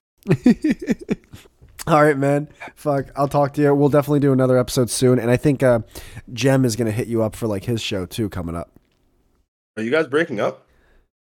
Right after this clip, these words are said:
Speaker 1: What do you mean breaking up?
Speaker 2: Because normally it was you two doing it together.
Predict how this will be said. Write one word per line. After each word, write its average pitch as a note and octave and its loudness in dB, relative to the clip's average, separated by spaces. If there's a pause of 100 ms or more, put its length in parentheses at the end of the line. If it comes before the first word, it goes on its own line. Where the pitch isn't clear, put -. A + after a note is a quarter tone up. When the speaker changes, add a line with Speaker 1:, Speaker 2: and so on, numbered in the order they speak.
(120)
Speaker 1:
What D#3+ -4
do E3+ 0
you F3 2
mean E3+ 4
breaking E3+ 2
up? E3+ 0 (1040)
Speaker 2:
Because A2+ -2
normally C3+ 2
it B2+ 4
was A2 -2
you D#3 -4
two A#2 -8
doing G#2+ -2
it F2 -10
together. G2+ -4